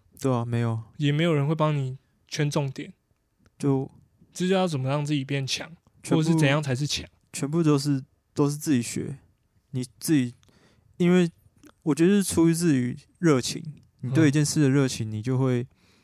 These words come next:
Speaker 1: 用尽所有方法去，去学你想要学的、你想要知道的知识。
Speaker 2: 嗯，嗯。
Speaker 1: 你就会让自己是一个很主动的状态，就跟可能上学你，你说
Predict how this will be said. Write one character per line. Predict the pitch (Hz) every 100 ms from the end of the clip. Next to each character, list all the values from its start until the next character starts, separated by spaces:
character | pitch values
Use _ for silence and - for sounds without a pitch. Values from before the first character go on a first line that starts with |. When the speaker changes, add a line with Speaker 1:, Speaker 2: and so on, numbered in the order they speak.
| _ _ _ _ _ _ _ _
Speaker 1:
用 | 156 143
尽 | 147
所 | 143 135
有 | 123
方 | 127
法 | 127 117
去， | 104 127 120 - _ _ _ _ _ _
去 | - 156
学 | - 120 110
你 | 113
想 | 120 107
要 | 117
学 | - -
的、 | - 127
你 | 131
想 | 123
要 | 113
知 | 117 120
道 | 120
的 | 107
知 | - 110
识。 | 107 - 104 - _ _ _
Speaker 2:
嗯， | 143 135 131 131 135 _ _
嗯。 | 165 190 233 277 _ _ _ _
Speaker 1:
你 | 127
就 | 175
会 | 175 170 170 - _ _ _
让 | 170 170
自 | 160
己 | 170 127
是 | - - - 160 139
一 |
个 | 127
很 | 117 117
主 | 127 110
动 | 131
的 | 113
状 | 110 117
态， | 107 117 104 - _ _ _ _ _ _ _ _ _ -
就 | 156
跟 | 151 143 143 - _ _ _ -
可 | 120
能 | 110 113
上 | 143 135
学 | 113 107
你， | 104 -
你 | 107
说 | 117 117 120